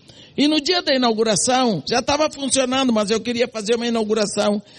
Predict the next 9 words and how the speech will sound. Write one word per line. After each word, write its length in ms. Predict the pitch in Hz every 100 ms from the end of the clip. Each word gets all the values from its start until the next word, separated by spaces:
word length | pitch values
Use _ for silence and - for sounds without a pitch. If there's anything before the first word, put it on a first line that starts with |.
| -
de 100 | 220
verdade. 800 | 214 180 131 156 151 202 - - - _ _ - -
Fui 160 | - 320
pra 240 | 214 226
lá 320 | 202 226 220 170
de 200 | 156 185
tarde 580 | - 220 202 208 180 233
e 40 |
preparei. 1040 | 196 190 185 165 175 220 196 156 170 -